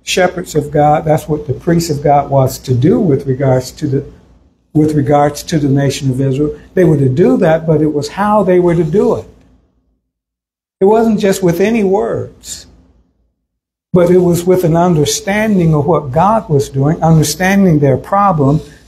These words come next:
why they were in the conditions they were, and how they could fix it, how that situation could be fixed. But it's looking at the matters as they are presented in the Word of God.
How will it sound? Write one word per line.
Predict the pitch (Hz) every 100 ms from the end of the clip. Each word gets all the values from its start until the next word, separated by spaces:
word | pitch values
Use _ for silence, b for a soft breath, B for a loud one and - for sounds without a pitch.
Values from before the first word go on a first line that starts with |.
| B _ _ _ -
why | 185 185
they | 170
were | 160 156
in | 151
the | 143
conditions | - 131 147 214 - 147 135
they | 131
were, | 123 131 151
and | 160
how | 160 170
they | 165 165
could | 175 170 - _ _ _ _ _ _ _ _ _ _ _
fix | - 233 - 120
it, | -
how | - 151 147
that | 160 147 - -
situation | - 160 151 147 143 147 131
could | 143
be | 143
fixed. | - - 196 - - - _ _ _ _ _ _
But | 180
it's | 175 -
looking | 156 190 - 220 190 -
at | 160 160 -
the | 139
matters | 139 180 214 185 151 147
as | - 147 143
they | 156 151
are | 143 135
presented | - 135 131 180 180 151
in | 147 151
the | 160
Word | 160 170
of | 165
God. | 190 - 90 -